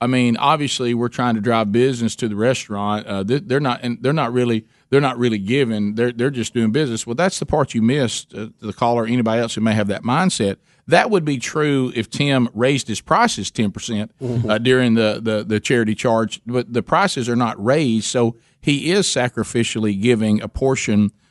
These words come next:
Speaker 1: of what normally would be profit to others. So yes, he is giving. Uh, the, the restaurants are giving. And, and see, that's that mindset, everybody. The people now, they, they, they gotta find some way to try to shoot a hole in what's really a great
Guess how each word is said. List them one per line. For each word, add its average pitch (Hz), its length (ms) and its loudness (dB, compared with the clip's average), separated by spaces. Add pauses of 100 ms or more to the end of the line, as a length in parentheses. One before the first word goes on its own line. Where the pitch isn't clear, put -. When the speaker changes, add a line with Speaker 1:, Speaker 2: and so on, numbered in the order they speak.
(100)
Speaker 1:
of 107 120 -2
what 117 140 -2
normally 120 320 2
would 107 180 -2
be 98 100 -2
profit 139 540 0
to 110 180 0
others. 117 220 0
So - 80 -4
yes, 123 240 -2
he 117 160 0
is 107 120 0
giving. 85 320 -14 (300)
Uh, 107 160 0
the, 113 140 2
the 117 80 2
restaurants 127 400 2
are 117 220 2
giving. 87 400 -8
And, 107 220 0 (220)
and 117 140 -2
see, 165 80 0
that's 185 200 0
that 170 140 -2
mindset, 117 400 0
everybody. 104 400 -2
The 107 60 -4
people 110 240 0
now, 113 200 2
they, 110 180 -4
they, 113 160 -4
they 117 160 -6
gotta 120 160 -2
find 117 260 0
some 123 240 -2
way 120 180 2
to 107 60 -4
try 110 180 0
to 107 80 -2
shoot 110 180 -4
a 101 40 -4
hole 123 260 2
in 101 100 -2
what's 110 200 -6
really 135 260 0
a 107 60 -2
great 117 320 0